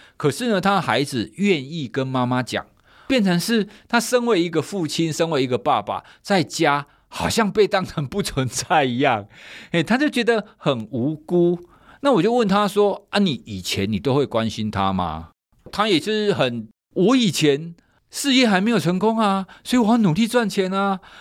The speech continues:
打拼，在外面打拼赚钱，然后回来照顾家里耶。那现在我事业有成啊，所以我好好关心他啊，难道我错了吗？那我到底应该怎么办？”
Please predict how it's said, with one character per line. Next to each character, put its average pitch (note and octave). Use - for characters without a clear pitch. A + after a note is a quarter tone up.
打 C3+
拼， A#3
在 A#3
外 A3
面 G#3+
打 C3
拼 G3
赚 F#3
钱， A#2+
然 C3
后 F3
回 B2
来 B2
照 F3+
顾 E3
家 E3
里 B2+
耶。 E2
那 B3
现 A#3+
在 A#3
我 D3+
事 -
业 B3
有 E3+
成 D3+
啊， F3+
所 B3+
以 -
我 A3
好 G3+
好 A3
关 F#3+
心 G3+
他 G3+
啊， F#3+
难 F3
道 A#3
我 F3+
错 A3+
了 G#3+
吗？ G3+
那 A3
我 G#3
到 A3
底 F#3+
应 F#3+
该 G#3
怎 E3+
么 A#2
办？” D3